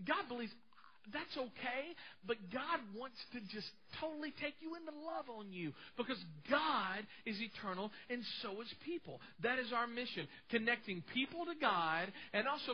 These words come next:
connecting people with people. Hear me, did you know that everybody that you met last week is gonna spend eternity somewhere? That everybody you met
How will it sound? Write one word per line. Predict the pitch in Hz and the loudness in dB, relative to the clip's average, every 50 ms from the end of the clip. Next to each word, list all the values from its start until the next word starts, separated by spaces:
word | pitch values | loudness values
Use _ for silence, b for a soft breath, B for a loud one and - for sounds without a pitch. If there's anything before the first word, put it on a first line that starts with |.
| - | 0
connecting | - 240 233 220 214 - 214 208 185 - - | 0 0 0 0 -2 -2 -6 -10 -8 -6 0
people | - 294 294 - - 165 160 165 B B B B - | 0 0 0 0 0 -2 -2 -2 B B B B -6
with | 185 - - | -6 -4 -2
people. | - 254 240 180 - 127 110 B B B B - | -4 -4 -4 -4 -6 -10 -10 B B B B -6
Hear | 220 202 320 285 | -2 -2 0 0
me, | 208 160 | 0 0
did | 160 190 180 | -2 -2 -4
you | - 403 - | -4 -4 -2
know | 320 269 277 277 277 | 0 2 2 2 2
that | 240 202 - - - | 2 0 0 0 -4
everybody | 208 240 269 277 311 285 254 233 226 226 233 233 226 190 | -2 0 0 0 -2 -4 -2 0 0 0 0 -2 -2 -2
that | 180 165 - - | -2 -2 -2 -4
you | 226 | -6
met | 214 196 196 202 196 185 | -2 0 0 0 -2 -4
last | 185 185 185 180 - | -4 -4 -4 -6 -6
week | 175 170 165 156 156 - B B B B | -4 -2 -2 -2 -2 -6 B B B B
is | - 160 151 | -6 -6 -2
gonna | 160 190 185 175 - | -2 -4 -4 -4 -8
spend | - 202 180 160 | -6 -6 -6 -6
eternity | 143 - 190 175 165 147 139 127 - | -4 -4 -6 -6 -6 -6 -8 -8 -8
somewhere? | 156 147 147 147 143 143 - - - - - - - - - - - - - - - - - - - - - - - - - - - - - - - - - B B B B | -8 -6 -6 -8 -8 -10 -12 -16 -20 -20 -20 -20 -20 -20 -20 -20 -20 -20 -20 -20 -20 -20 -20 -20 -20 -20 -20 -20 -20 -20 -20 -20 -20 -20 -20 -20 -20 -18 -18 B B B B
That | 185 - - | -6 -4 0
everybody | 247 277 302 320 320 285 269 240 240 240 208 | 0 0 0 0 2 4 4 6 6 4 2
you | 202 233 | -2 -2
met | 233 226 226 - | 0 2 2 2